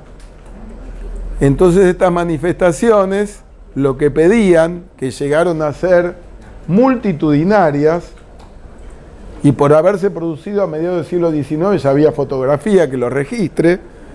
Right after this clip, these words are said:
pedían al Parlamento fundamentalmente seis cosas. Hubo una famosa carta, la Carta del Pueblo de mil ochocientos treinta y ocho, que se va a publicar,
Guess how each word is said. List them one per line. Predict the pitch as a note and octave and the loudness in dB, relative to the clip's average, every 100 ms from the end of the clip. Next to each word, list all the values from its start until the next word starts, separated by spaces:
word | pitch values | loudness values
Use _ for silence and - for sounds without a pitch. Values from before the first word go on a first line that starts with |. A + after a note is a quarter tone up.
| - - - - - - - | -20 -20 -20 -20 -20 -20 0
pedían | E3+ F3 A#3 G#3+ G3+ G#3+ A3 - _ _ _ _ _ | 4 4 4 4 2 0 -6 -18 _ _ _ _ _
al | C#3+ C#3+ | -4 -2
Parlamento | D#3 D3+ E3+ G3 A3+ F#3+ F3 G#3 G#3 A3+ - - - - - - - - - - - - - - | -2 -2 0 2 2 2 0 2 2 0 -12 -20 -20 -20 -20 -20 -20 -20 -20 -20 -20 -20 -20 -12
fundamentalmente | D3+ D3 D3+ D#3 D#3 F#3+ G3 G3 G#3+ F#3+ | -6 -2 -2 -2 0 2 2 0 0 0
seis | D#3 G3+ G#3+ | 0 2 0
cosas. | G#3 D3+ A#2+ - G2 - - - | 2 0 0 -4 -14 -14 -14 -2
Hubo | C#3 D#3 | 2 4
una | E3 | 4
famosa | D3+ D3+ F3 F#3+ F#3+ F#3 | 2 0 0 2 2 2
carta, | A3+ F#3 E3 - F3+ F#3 | 2 2 0 -2 -2 -2
la | B2+ B2 | -4 -2
Carta | D3+ D#3 D#3+ | 0 0 2
del | D3 C3 | 2 2
Pueblo | F#3 F#3 D#3 | 2 4 4
de | C3+ | 2
mil | C3 D3 | -2 -2
ochocientos | D#3+ D#3 C#3+ | -2 0 -2
treinta | D#3 D#3 D3+ | -2 -4 2
y | |
ocho, | G#3+ F#3+ - F#3+ F#3+ - - - - - - - - - - - - - - - A3+ G#3+ - - - - - - - - - - D3+ D3+ - - - | 2 2 -2 -4 -4 -10 -20 -20 -20 -20 -20 -20 -20 -20 -20 -20 -20 -20 -20 -20 -20 -20 -20 -20 -20 -20 -20 -20 -20 -20 -20 -18 -16 -16 -16 -12 -6
que | G#2 | -2
se | A2+ | 2
va | B2+ | 2
a | C3 | 2
publicar, | C3 C3 C3+ G#3+ F#3 E3 | -2 -4 0 2 2 0